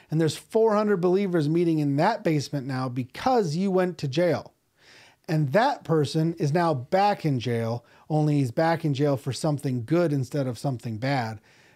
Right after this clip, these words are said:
And, you know, you could tell the stories of people who are persevering in spite of the problems. And that's what I would do. I wouldn't have anything from myself as a collective, rah, rah, what we need to do better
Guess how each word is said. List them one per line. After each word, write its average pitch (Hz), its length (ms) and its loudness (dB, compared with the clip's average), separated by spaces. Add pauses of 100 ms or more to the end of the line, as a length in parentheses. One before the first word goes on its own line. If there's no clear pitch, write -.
And, 131 320 -4 (200)
you 147 120 -4
know, 123 120 -4
you 156 220 -4
could - 220 -4
tell 233 300 2
the 180 120 0
stories 196 560 0
of 131 200 -6
people 147 440 -4
who 147 160 0
are 131 120 0
persevering 135 1000 -2
in 127 200 -8
spite 165 680 -2
of 127 480 -6 (240)
the - 80 -12
problems. - 680 -8 (320)
And 156 120 0
that's 202 260 0
what 185 160 2
I 156 160 2
would 127 220 -2
do. 123 420 -4
I 143 100 -4
wouldn't 196 320 0
have 156 340 0
anything 147 460 -2
from 127 240 -4
myself 127 720 -4 (1080)
as 165 220 2
a 156 100 2
collective, 143 920 -2
rah, 156 320 2
rah, 139 300 2
what 139 240 -2
we 135 160 -2
need 135 260 -4
to 127 80 -6
do 127 260 -2
better 113 440 -6